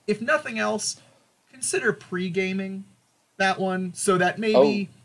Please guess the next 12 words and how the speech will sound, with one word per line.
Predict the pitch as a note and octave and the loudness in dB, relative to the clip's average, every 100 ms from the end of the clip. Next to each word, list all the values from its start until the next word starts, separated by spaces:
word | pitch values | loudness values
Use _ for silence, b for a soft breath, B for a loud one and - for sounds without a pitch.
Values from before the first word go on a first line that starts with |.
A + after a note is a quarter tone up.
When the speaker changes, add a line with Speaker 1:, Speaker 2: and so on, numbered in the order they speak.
| - | -14
Speaker 1:
the | |
people | D3 F3+ F3+ | -8 -4 -2
who | D3+ - | -2 -2
aren't | F#3+ G3+ G3+ | 0 0 0
interested | G3 - G3+ - G3+ F#3+ - _ _ _ _ _ _ - | -4 -4 -6 0 0 0 -12 _ _ _ _ _ _ -8
don't | C3+ E3+ E3+ | 0 2 2
end | E3+ E3+ E3+ | 0 2 2
up, | E3+ - _ _ - | 2 -2 _ _ -6
you | D#3+ | -2
know, | D#3 D3 C#3 - - _ _ - | 0 0 -4 -12 -20 _ _ -2
you | A3 | 2
know, | G#3 | 4